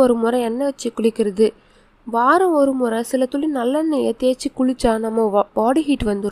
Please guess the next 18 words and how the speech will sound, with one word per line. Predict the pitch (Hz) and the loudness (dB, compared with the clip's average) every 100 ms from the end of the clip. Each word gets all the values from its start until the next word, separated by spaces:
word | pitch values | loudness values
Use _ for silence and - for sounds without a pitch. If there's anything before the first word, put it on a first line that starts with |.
| 196 | -4
ரொம்பவே | 233 277 294 - | -2 -2 -2 -2
கம்மியாகும். | 233 240 247 233 208 226 - - _ - - - - - | -4 -2 0 0 0 0 -2 -20 _ -20 -20 -20 -20 -8
நாலாவது | 240 285 370 370 320 247 | -2 2 4 4 2 0
என்னன்னா, | 220 247 233 233 233 220 | -2 -2 -2 -2 -2 -2
அதிகமா | 240 311 311 311 | 0 2 2 0
தண்ணி | 254 240 269 | -2 -4 -2
குடிக்கிறதுங்க. | 254 233 233 196 208 208 208 - - - - 220 | -2 0 -2 -2 -4 -4 -6 -10 -20 -20 -8 0
நிறைய | 240 320 415 - | 2 2 0 0
தண்ணி | 285 277 277 | -2 -2 0
குடிச்சிங்கன்னா | 254 254 - 277 233 214 214 214 | -2 -2 -2 0 0 0 -2 -2
நம்ம | 226 285 262 | 0 2 4
உடல் | 247 311 320 | 6 6 4
வெப்பம் | 269 - 220 240 | 0 -2 -2 0
சீரா | - 285 294 285 233 | 0 2 2 2 0
மாறிடும், | 208 214 208 214 - - _ - 233 | 0 0 2 0 -4 -18 _ -16 4
டீஹைட்ரேட் | 311 339 339 311 285 233 | 4 4 2 0 0 2
ஆகாம | 214 233 226 254 247 | 2 0 0 2 2
இருக்கும். | 220 - 214 | 0 0 -2